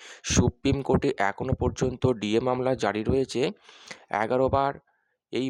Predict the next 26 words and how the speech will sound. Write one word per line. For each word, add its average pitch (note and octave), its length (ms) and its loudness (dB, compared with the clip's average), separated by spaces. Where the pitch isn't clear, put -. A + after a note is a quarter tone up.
মামলার B2 440 -2
শুনানি B2 300 2
পিছিয়ে C3 400 -2
যাওয়ার C3+ 260 0
পরে A2+ 260 2
সাতই A#2+ 380 -2
জানুয়ারি A#2 420 -2
ডিএ A#2+ 300 2
মামলার A#2 480 0
শুনানি B2 400 0
হওয়ার B2 300 2
কথা A2 260 0
ছিল, G#2+ 220 -8
কিন্তু C3+ 320 0
এই B2 220 0
দিনেও B2 360 0
শুনানি A#2+ 380 2
সম্পূর্ণ A#2+ 480 -2
করা C3 200 -2
সম্ভব A#2 420 -2
হয়নি। C3 300 0
আগামী A2 320 0
মার্চ A2 280 -4
মাসে C3+ 280 -4
আবারও A#2+ 360 0
রয়েছে B2 360 -2